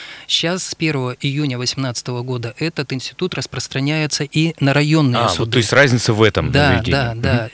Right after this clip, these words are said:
Speaker 1: Поэтому, э, областной суд у нас, областные суды и равные им, это верховные суды
Speaker 2: Мгм.
Speaker 1: субъектов и прочее, они работают уже давно, су-, э, с-,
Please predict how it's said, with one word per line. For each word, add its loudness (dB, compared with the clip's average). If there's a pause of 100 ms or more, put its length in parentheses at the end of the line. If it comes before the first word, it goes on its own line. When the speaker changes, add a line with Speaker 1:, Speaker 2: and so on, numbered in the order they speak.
(140)
Speaker 1:
Поэтому, 0
э, 0
областной -4
суд -6
у 0
нас, -2
областные -2
суды -4
и -4
равные -2
им, -4
это -8
верховные -4
суды -6
Speaker 2:
Мгм. -6
Speaker 1:
субъектов -4
и -12
прочее, -6
они 0
работают -4
уже -6
давно, -4
су-, -12
э, -10
с-, -14